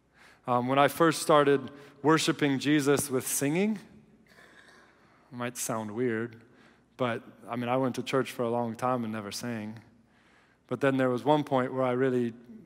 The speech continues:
was awakening to a relationship with Jesus, and I, I, I really did at some point want to bless his heart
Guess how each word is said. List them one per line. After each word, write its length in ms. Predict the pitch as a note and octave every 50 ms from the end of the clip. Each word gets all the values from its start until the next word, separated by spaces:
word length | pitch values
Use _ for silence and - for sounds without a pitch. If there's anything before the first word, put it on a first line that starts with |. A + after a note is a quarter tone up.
| - C3+
was 280 | B2+ B2 A#2 A2+ G#2 B2
awakening 600 | B2+ B2 B2+ C#3 C#3 C#3 - B2 A#2+ A#2 A2+ A2
to 200 | - - C#3+ C#3
a 40 | C3
relationship 760 | A#2+ A#2+ A#2 A#2+ A#2+ A2 - - A#2+ G#2+ - - A#2 G2+ -
with 200 | B2 B2 B2 -
Jesus, 600 | - - C#3 C#3+ C#3+ D3 E3 D#3+ C#3+ - - - - - - - - - - - _ _ -
and 140 | B2 B2
I, 180 | A#2+ A#2 A2+ A#2 - - -
I, 160 | A#2 A#2 A2+ A2+ A2 - - -
I 160 | A#2+ A#2 A2+ A2 A#2 A2+ -
really 260 | C3 C3 C3 B2+ A#2+
did 420 | G#2+ - B2+ B2+ B2+ B2 A#2+ - - - - _ -
at 160 | B2 B2 -
some 220 | - - C3 B2
point 320 | - - C3+ B2 B2 A#2+ B2
want 340 | B2 A#2+ A#2+ A#2+ B2 - -
to 300 | - B2+ A#2 A2+ A2+ G#2+
bless 500 | A2 - B2 A#2 B2 B2+ - - - - - - - _ _
his 180 | - D3 C3+ A#2+
heart 320 | A2+ C3+ C#3 D3+ E3+ -